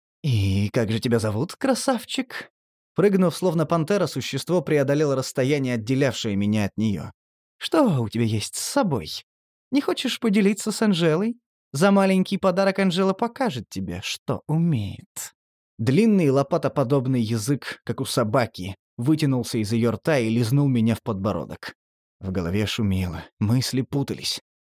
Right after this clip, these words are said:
Я понимал, что отсюда нужно валить, но меня не отпускало чёртово любопытство.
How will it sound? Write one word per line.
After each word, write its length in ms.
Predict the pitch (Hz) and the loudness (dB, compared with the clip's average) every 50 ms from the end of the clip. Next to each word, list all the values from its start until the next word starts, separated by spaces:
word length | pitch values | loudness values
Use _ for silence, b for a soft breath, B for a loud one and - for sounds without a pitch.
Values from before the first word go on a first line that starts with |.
| _ | _
Я 200 | - 123 139 160 | -2 0 2 2
понимал, 540 | 156 165 185 180 190 190 185 202 220 208 196 | 2 2 2 4 4 4 4 4 4 4 2
что 220 | - - - 196 190 | 0 0 0 2 2
отсюда 440 | 185 185 - - 220 214 170 185 | 2 0 -2 -4 -4 -2 0 0
нужно 340 | 185 196 202 190 165 180 185 | 0 0 0 0 2 2 0
валить, 680 | 165 147 170 170 175 185 214 208 160 123 - - - - _ _ _ _ _ _ | 2 2 2 2 2 2 0 -2 -2 -4 -4 -6 -8 -10 _ _ _ _ _ _
но 300 | - 165 170 165 147 139 | -4 -2 0 2 2 2
меня 400 | 123 131 151 151 151 151 143 127 131 | 2 2 2 2 2 2 2 2 0
не 160 | 143 160 165 | 0 0 0
отпускало 580 | 165 156 - 208 185 - - - 170 123 110 | 0 -2 -2 -4 -6 -4 -4 -2 -2 -2 -2
чёртово 560 | 117 - - - - - 226 185 147 - 170 170 | -4 -4 -6 -6 -2 -2 0 0 0 -2 -2 -2
любопытство. 680 | 185 180 190 208 208 233 196 - - - 110 110 | 0 0 0 0 0 -2 -4 -4 -6 -8 -8 -8